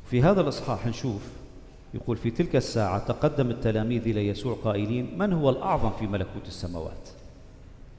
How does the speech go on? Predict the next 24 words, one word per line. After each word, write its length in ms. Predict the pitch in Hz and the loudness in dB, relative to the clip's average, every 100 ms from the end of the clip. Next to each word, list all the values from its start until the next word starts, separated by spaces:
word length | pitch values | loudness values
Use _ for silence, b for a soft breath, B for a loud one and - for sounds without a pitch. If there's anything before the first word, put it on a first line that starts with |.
| - | 0
ما 120 | 113 | 2
كانوا 280 | 113 123 110 | 4 4 4
عم 120 | 131 | 2
يسألوا 340 | 180 - 117 | 0 0 0
عن 80 | 117 | 0
طريقة 400 | 131 123 - - | 2 2 2 -2
الدخول 400 | - 113 - 120 | -2 -2 0 0
للملكوت، 720 | 104 92 95 95 104 98 - - - 101 | 0 0 -2 -2 -2 -4 -6 -12 -8 -4
كانوا 160 | 101 | -2
عم 80 | 101 | -2
يشوفوا 320 | 104 98 131 | -4 -4 -2
من 140 | 151 175 | 0 2
هو 120 | 120 | 2
الأكبر. 380 | - 113 - - - - - - - - - - - B B B B B - | 2 -2 -6 -8 -10 -14 -18 -18 -20 -20 -20 -20 -18 B B B B B 0
إيش 180 | 190 214 | 2 4
السبب 440 | 208 - 190 190 165 | 2 0 2 4 2
اللي 220 | 139 135 | 2 4
خلى 640 | 170 151 113 110 - - - - - 110 | 6 6 6 4 0 -8 -12 -14 -6 -2
الرسل 380 | 120 156 123 | 0 0 0
يسألوا 360 | 139 - 127 107 | 0 0 0 2
هذا 180 | 110 101 | 4 2
السؤال؟ 440 | - 127 113 90 - - - - - - - - - - - - - - B B B B - - - - - - - - - - - - - | 0 -4 -4 -4 -6 -14 -16 -18 -18 -18 -18 -18 -18 -18 -18 -18 -18 -18 B B B B -18 -18 -18 -18 -20 -20 -20 -18 -18 -18 -18 -12 -6
السبب 420 | - 226 240 214 | 2 4 4 4
اللي 400 | 180 160 147 135 | 2 4 2 2